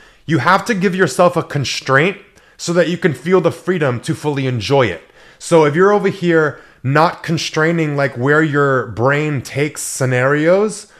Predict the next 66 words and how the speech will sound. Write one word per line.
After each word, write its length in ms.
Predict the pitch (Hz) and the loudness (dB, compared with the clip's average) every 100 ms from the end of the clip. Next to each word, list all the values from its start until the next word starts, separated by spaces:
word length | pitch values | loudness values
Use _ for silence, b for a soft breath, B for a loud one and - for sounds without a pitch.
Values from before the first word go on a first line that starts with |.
| b b b | b b b
you're 180 | 117 165 | 0 2
gonna 260 | 139 185 175 | 4 4 4
be 160 | 170 | 0
stressed 400 | 156 - 165 147 | -4 -2 -2 0
the 80 | 165 | -4
fuck 300 | - 139 110 | -2 -2 0
out 260 | 170 147 127 | 0 2 0
and 80 | |
it's 140 | 143 - | -4 -2
gonna 160 | 160 | -2
be 100 | 156 | 0
a 80 | 151 | 0
lot 220 | 139 139 | 0 -2
less 240 | 131 135 - | -2 -4 -4
enjoyable. 640 | 113 98 135 139 98 90 | -4 0 0 0 0 -4
You're 100 | 110 | -2
gonna 140 | 143 147 | -2 -2
be 100 | 143 | -6
constant 380 | - 151 147 | -6 -8 -6
with 100 | 143 | -8
the 60 | 135 | -6
back 260 | 117 135 135 | -2 -2 -2
and 80 | |
forth, 180 | 120 143 | -2 -2
"Oh 80 | 139 | 0
my 120 | 139 | -2
God, 140 | 135 127 | -2 -4
how 100 | 147 | -4
do 80 | |
I 80 | 147 | -2
not 220 | 143 127 | -2 -2
care?" 260 | - 147 135 - | -2 0 0 2
And 120 | 165 | 2
it's 120 | 180 | 2
just 140 | 190 190 | 0 0
gonna 180 | 185 | 2
get 160 | 170 131 | 2 -2
too 180 | - 156 | -2 0
much. 400 | 165 120 - - | 2 0 -4 -4
So 380 | - 156 147 - B B | 2 2 2 -2 B B
I 120 | - 160 | -2 2
give 200 | 165 208 | 2 2
myself 400 | 240 - 220 175 | 2 4 2 2
a 60 | |
constraint 680 | 160 135 123 - 143 107 - | -6 -6 -6 -2 0 0 -2
when 140 | 135 | -2
I 60 | 143 | 0
meet 180 | 143 143 | -2 -2
someone. 320 | - 123 113 | -2 0 2
Like, 140 | 113 | 2
I 80 | 135 | 2
had 80 | 160 | 2
a 40 | |
friends 260 | 160 165 151 | 2 0 0
with 100 | 127 | -2
benefits 400 | 135 131 127 - | -2 -4 -6 -4
last 280 | 117 117 123 | -4 -4 -4
year 280 | 117 92 - - | -4 -4 -10 -8
in, 80 | 120 | -4
like, 120 | 131 | 0
August. 460 | 127 120 90 - _ | 2 2 -2 -6 _
And 80 | - | 0
I 80 | 156 | 4
was 140 | 165 | 4
like, 100 | 151 | 2
"Okay, 380 | 139 156 151 90 | 0 2 2 0